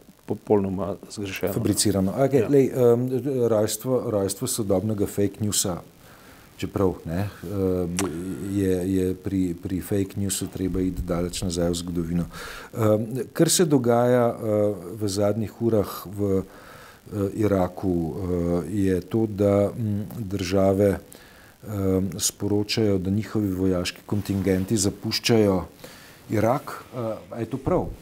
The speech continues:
Speaker 1: <laughs> Predvsem je kontroverzno pa smešno, ne, na nek način. Če investiramo, vse države koalicije voljnih, če si že tako rekel, pa skratka zavezniške sile in, in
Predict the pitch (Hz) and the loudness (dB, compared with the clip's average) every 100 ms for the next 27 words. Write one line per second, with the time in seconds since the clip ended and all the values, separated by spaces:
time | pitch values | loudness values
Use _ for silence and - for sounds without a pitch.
0 | - - _ _ _ - - - - - | -20 -20 _ _ _ -20 -16 -12 -4 -4
1 | - 101 101 - 110 107 101 87 - - | -4 -6 -4 0 2 2 2 0 -8 -20
2 | - - - 104 101 107 104 120 107 104 | -20 -20 -6 -4 0 2 6 6 4 -2
3 | 98 - 120 120 - 80 85 98 - 98 | -6 -6 -6 -6 -8 -8 -10 -12 -14 -10
4 | 98 90 90 - 104 85 80 - 92 - | -10 -8 -10 -8 -8 -8 -10 -8 -8 -8
5 | - - - - - - - - - 92 | -16 -18 -18 -20 -20 -20 -20 -20 -18 -14
6 | 135 139 143 110 107 - - 120 113 110 | -12 -6 -4 -2 -2 -4 2 4 6 4
7 | 95 - 107 101 101 107 104 95 - - | 2 2 2 2 2 2 2 0 -2 -8
8 | - 104 110 - 95 104 110 90 - - | -6 -6 -6 -6 -4 -2 -2 -2 -8 -12
9 | - 95 101 - 104 104 - 90 95 - | -10 -8 -8 -4 -2 -2 -2 -6 -6 -4
10 | 98 - 95 107 113 101 98 - 98 - | -6 -6 0 4 4 4 -2 -2 -4 -2
11 | 98 69 90 92 - 101 | -2 -2 -2 -4 -4 -6